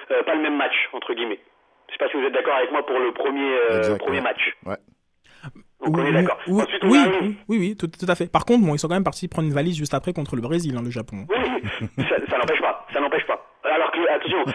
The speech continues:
Speaker 1: faut savoir que le Brésil en ce moment joue tous ses matchs comme si c'était, euh, la finale de la Coupe du Monde, hein.
Speaker 3: C'est vrai, très
Speaker 1: J'ai
Speaker 3: juste.
Speaker 1: l'impression que les places sont tellement chères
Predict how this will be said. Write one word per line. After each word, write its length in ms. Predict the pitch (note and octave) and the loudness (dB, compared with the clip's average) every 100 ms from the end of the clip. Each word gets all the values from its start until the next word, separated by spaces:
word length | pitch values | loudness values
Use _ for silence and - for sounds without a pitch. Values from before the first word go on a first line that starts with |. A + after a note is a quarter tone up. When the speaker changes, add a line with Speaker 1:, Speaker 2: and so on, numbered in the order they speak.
| - | -2
Speaker 1:
faut 140 | - | 0
savoir 180 | D#3+ F3 | 0 0
que 60 | E3+ | 0
le 60 | |
Brésil 260 | D3 D#3 E3 | -2 0 0
en 80 | A3 | -2
ce 100 | - | -2
moment 260 | D#3+ E3+ F#3+ | -2 0 0
joue 140 | C#3+ D#3+ | -2 -6
tous 180 | A3 - | -8 -4
ses 100 | G#3 | -2
matchs 220 | F#3 A3+ - | 0 0 -2
comme 120 | E3 | -4
si 60 | - - | -4 -6
c'était, 220 | E3 F#3+ | -4 0
euh, 300 | F3+ D3+ C#3+ | 2 4 2
la 80 | C#3 | 0
finale 200 | E3 D#3 | -2 -2
de 40 | |
la 60 | D3 | -2
Coupe 140 | C#3 | -4
du 60 | F#3+ | -4
Monde, 180 | C3+ A2+ | -2 -4
hein. 20 | |
Speaker 3:
C'est 140 | - G3 | 0 0
vrai, 160 | C3+ | 0
très 160 | - E3 | 0 0
Speaker 1:
J'ai 80 | D3 | 0
Speaker 3:
juste. 140 | D3 | 0
Speaker 1:
l'impression 240 | D#3 G#3 | -2 -2
que 100 | F#3 | 0
les 100 | D#3 | 0
places 220 | D3+ E3 - | 0 -2 -2
sont 120 | C#3+ | -2
tellement 340 | G3 F#3+ F3 | 0 0 0
chères 480 | - F#3+ G#3+ C4 | 0 2 0 -2